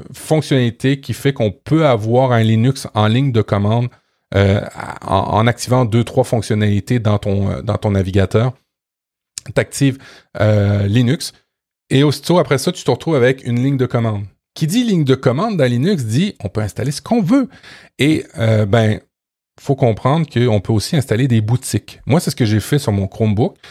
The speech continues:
c'est que j'ai une boutique Android pour des applications Android et j'ai une boutique Linux qui va s'occuper de mettre à jour, euh, toutes les applications Linux que je désire installer, euh, sur mon Chromebook.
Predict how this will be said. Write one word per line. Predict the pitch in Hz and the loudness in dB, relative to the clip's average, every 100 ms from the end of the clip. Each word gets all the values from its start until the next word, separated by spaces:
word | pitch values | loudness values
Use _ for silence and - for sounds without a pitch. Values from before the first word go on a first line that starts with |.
| - | -12
c'est | - 107 | -4 0
que | |
j'ai | 101 120 123 131 | 2 0 0 0
une | 139 | 2
boutique | 127 127 - 135 | 0 0 -2 0
Android | 104 101 101 123 180 - _ _ | 0 2 4 2 -2 -10 _ _
pour | - 104 | -6 -2
des | 98 | 0
applications | 101 - - 107 | 0 -2 -2 0
Android | 98 101 143 | 0 0 0
et | 131 | 0
j'ai | 131 | 2
une | 143 123 | 2 0
boutique | 135 135 190 - | -2 -2 -6 -2
Linux | 147 151 143 - - _ - - _ | 0 0 -4 -10 -18 _ -20 -20 _
qui | - 151 | 0 2
va | 156 | 2
s'occuper | 175 165 - 143 - 175 | 2 -2 -2 -4 0 0
de | 139 | 2
mettre | 117 123 127 | 0 2 2
à | 113 | 2
jour, | 104 123 156 - _ _ | 0 0 -2 -6 _ _
euh, | 95 101 | -2 -2
toutes | - 139 | -2 -4
les | 117 | 0
applications | 113 - 110 - 123 | 0 0 -2 0 0
Linux | 110 110 139 | 0 0 -2
que | 117 | -4
je | 101 - | -4 -6
désire | 104 117 104 127 113 | -2 0 2 0 0
installer, | 110 - 101 104 131 _ 104 | -2 -2 -2 -4 -6 _ -6
euh, | 98 | -6
sur | - 107 | -4 -4
mon | 104 | -4
Chromebook. | - 98 101 | -4 -6 -8